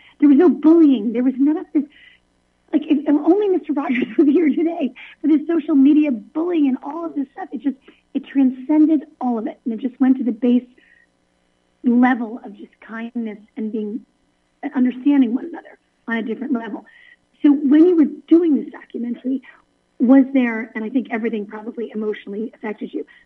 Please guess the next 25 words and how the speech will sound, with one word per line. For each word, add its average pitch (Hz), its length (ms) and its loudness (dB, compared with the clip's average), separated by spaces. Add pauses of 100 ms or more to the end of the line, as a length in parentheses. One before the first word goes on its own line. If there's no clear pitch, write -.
(220)
was 247 240 2
there 240 140 2
a 233 160 -6
scene 240 320 0
or 214 120 -4
was 202 220 -6
there 233 160 -10
a 202 40 -6
moment 220 480 -4 (120)
or 196 60 -8
something 208 280 -8
that 208 300 -12
really, 240 340 2
really 208 360 -6 (100)
touched - 260 -12
you 226 100 -2
and 202 100 -4
you 202 100 -6
thought, 262 260 -8 (760)
"This 233 220 2
is 214 160 -6
why 196 140 -8
I'm 214 140 -6
doing - 300 -8
it"? - 60 -20